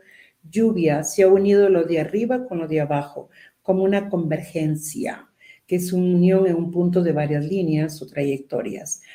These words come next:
Habla de mundos convergentes, líneas convergentes.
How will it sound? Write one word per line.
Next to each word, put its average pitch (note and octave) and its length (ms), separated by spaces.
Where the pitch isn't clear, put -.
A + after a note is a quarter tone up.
Habla F3+ 280
de F3 120
mundos F3 360
convergentes, F#3+ 800
líneas E3+ 380
convergentes. D3 920